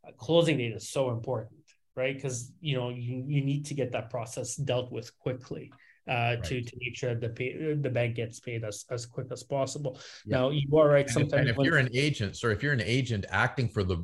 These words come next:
Speaker 2: owner trying to sell the property, you know, you only wanna go so far until you know that the lender has agreed to allow this. Otherwise, you're gonna spend a lot of time and effort trying to sell this property, and they might,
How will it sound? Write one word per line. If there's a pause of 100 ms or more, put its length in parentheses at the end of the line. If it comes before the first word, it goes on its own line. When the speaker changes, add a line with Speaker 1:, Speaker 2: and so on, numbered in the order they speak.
(120)
Speaker 2:
owner
trying
to
sell
the
property, (600)
you
know,
you
only
wanna
go
so
far
until
you
know (920)
that
the
lender
has
agreed (440)
to
allow
this.
Otherwise,
you're
gonna
spend
a
lot
of
time
and
effort
trying
to
sell
this
property, (360)
and
they
might,